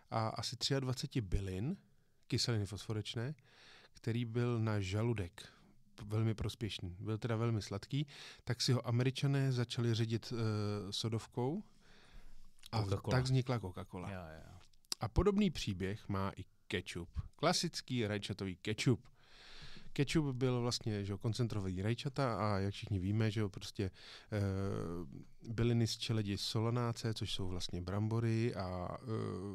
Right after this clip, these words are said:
Speaker 1: tabák a rajčata.
Speaker 2: To nějak pomáhá teda, jako, nebo?
Speaker 1: Em, t-, obsahují různé aktivní látky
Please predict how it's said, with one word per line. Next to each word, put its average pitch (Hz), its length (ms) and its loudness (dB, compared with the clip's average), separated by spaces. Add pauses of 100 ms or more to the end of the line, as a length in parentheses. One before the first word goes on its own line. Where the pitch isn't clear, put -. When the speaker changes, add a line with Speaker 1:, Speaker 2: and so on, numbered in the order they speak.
(140)
Speaker 1:
tabák 110 640 0
a 90 400 -4 (1000)
rajčata. 127 1000 2
Speaker 2:
To 90 60 -6
nějak 90 180 -4
pomáhá 98 480 4
teda, 135 220 0
jako, 135 340 -2
nebo? 117 200 -4 (100)
Speaker 1:
Em, 147 540 0
t-, - 80 -6
obsahují 143 640 6
různé 127 540 6
aktivní 117 400 2
látky 98 420 -2